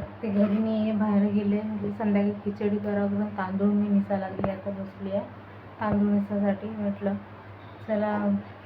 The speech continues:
काल मी व्हिडिओ वगैरे टाकला, कारण की आमच्या घरी खूप मोठं आमच्या दोघांचं भांडण चालू आहे वगैरे, त्यामुळे मी काल व्हिडिओ नाही टाकला. आणि आमच्या दोघांचं काही जमत नाही आहे सध्या, खूप आमच्या दोघात अनबन अनबन चालू आहे,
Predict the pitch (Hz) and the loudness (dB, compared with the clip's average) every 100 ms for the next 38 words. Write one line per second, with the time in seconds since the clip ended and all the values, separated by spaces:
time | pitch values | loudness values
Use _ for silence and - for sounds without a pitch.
0 | - - - - 214 208 220 202 208 202 | -16 -16 -14 -2 2 4 4 4 4 4
1 | 202 202 202 202 202 208 202 202 202 208 | 4 4 2 2 0 0 2 2 2 0
2 | 202 202 208 202 - - 202 202 208 202 | 0 0 -2 -2 -6 -6 -4 -2 0 0
3 | 208 202 202 202 214 214 - - - - | 0 -2 0 -2 -4 -8 -10 -16 -16 -14
4 | - 202 196 196 202 202 196 196 190 190 | -2 4 4 6 4 2 2 2 2 0
5 | 202 202 196 196 196 202 202 196 196 196 | -2 0 0 2 4 2 0 -2 0 0
6 | 202 196 196 196 190 202 - - - - | 2 0 0 -4 -6 -4 -2 2 0 2
7 | - - 202 202 202 196 196 202 202 202 | 2 4 4 4 4 2 2 0 0 0
8 | 196 208 208 202 190 190 196 202 202 208 | -2 -4 -2 0 0 0 -2 2 4 4
9 | 214 208 202 202 202 - - - - - | 2 0 -2 -2 -2 -4 -16 -16 -16 -16
10 | - - - - - - - 226 214 202 | -16 -16 -16 -16 -18 -18 -12 -4 0 2
11 | 196 202 202 196 202 208 202 202 220 214 | 2 2 2 2 2 4 6 6 4 4
12 | 202 202 214 214 196 196 202 | 6 6 4 0 0 2 2